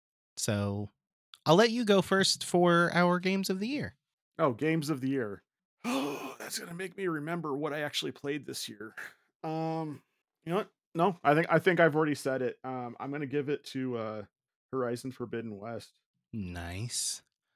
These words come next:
Speaker 1: Uh, what, what, was it because that was the one that you sunk the most time in? Was it the story? What really, like,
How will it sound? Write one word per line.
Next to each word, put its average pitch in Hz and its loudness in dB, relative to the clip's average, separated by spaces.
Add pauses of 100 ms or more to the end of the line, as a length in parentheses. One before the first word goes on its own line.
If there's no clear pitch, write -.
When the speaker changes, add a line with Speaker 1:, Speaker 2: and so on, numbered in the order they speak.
(120)
Speaker 1:
Uh, 147 0
what, 165 0 (440)
what, 143 4 (440)
was 156 8
it 123 2
because 139 6 (360)
that 143 6
was 139 2
the 135 4
one 131 4
that 127 0
you 113 -2
sunk 117 0
the 120 -2
most 107 0
time 170 6
in? 160 4 (320)
Was 117 2
it 104 -6
the 101 -4
story? 135 4
What 131 4
really, 131 2
like, 113 -4